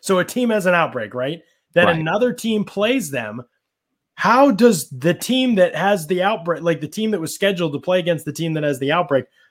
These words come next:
Speaker 1: how do they get hit for it? Those guys <laughs> don't get a game
Speaker 2: Right.
Speaker 1: check,
Speaker 2: It
Speaker 1: right?
Speaker 2: doesn't make any sense why
Speaker 1: They
Speaker 2: they
Speaker 1: didn't
Speaker 2: should
Speaker 1: do
Speaker 2: get
Speaker 1: anything.
Speaker 2: penalized for it. It's like if you and your sibling, you, you know, if one of your siblings got in trouble and then, like,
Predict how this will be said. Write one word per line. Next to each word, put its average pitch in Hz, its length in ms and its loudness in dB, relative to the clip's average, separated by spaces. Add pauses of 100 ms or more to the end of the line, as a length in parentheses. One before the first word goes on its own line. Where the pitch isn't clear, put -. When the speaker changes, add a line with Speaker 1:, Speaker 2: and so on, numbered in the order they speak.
Speaker 1:
how 247 160 4
do 233 100 4
they 220 240 6
get 190 180 4
hit 233 220 4
for 147 140 -2
it? 135 60 -10
Those 190 200 4
guys 202 320 2
<laughs> - 20 -8
don't 226 200 4
get 196 100 2
a 180 40 2
game 156 140 0
Speaker 2:
Right. 214 240 6
Speaker 1:
check, 101 80 2
Speaker 2:
It 196 120 4
Speaker 1:
right? 262 100 6
Speaker 2:
doesn't 254 160 4
make 247 180 2
any 226 160 2
sense 220 300 0
why 156 160 4
Speaker 1:
They 226 80 4
Speaker 2:
they 254 60 8
Speaker 1:
didn't 269 160 8
Speaker 2:
should - 60 2
Speaker 1:
do 240 80 8
Speaker 2:
get 311 60 8
Speaker 1:
anything. 285 140 6
Speaker 2:
penalized 117 380 2
for 98 200 -2
it. 104 60 0
It's 131 160 -4
like 170 160 2
if 151 160 -2
you 180 280 8
and 175 120 4
your 156 140 4
sibling, 131 720 -2 (920)
you, 120 160 -12 (180)
you 175 120 -4
know, 147 180 4
if 139 80 -2
one 196 140 4
of - 20 0
your 170 80 2
siblings 165 460 0
got 156 160 2
in 135 80 -4
trouble 139 420 2
and 120 140 -2
then, 127 200 -2
like, 117 320 -4